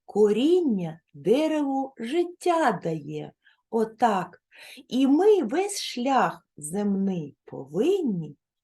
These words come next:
не забувати рід і хто ми є. Ось цими словами цього віршика я хочу сьогодні закінчити наше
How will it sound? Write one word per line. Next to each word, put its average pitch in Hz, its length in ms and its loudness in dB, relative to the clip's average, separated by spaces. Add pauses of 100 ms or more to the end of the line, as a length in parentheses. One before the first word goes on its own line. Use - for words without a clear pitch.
(140)
не 254 300 0
забувати 269 920 0
рід 240 460 -4 (600)
і 143 140 -8
хто 311 680 -4 (120)
ми 147 480 -8 (320)
є. 139 500 -14 (1300)
Ось - 500 -6 (300)
цими 180 460 -2 (540)
словами 196 840 -2
цього 151 340 -12
віршика 208 540 -8
я 151 180 -12 (100)
хочу 151 280 -12
сьогодні 254 760 -8 (540)
закінчити 254 920 -12
наше 339 400 -12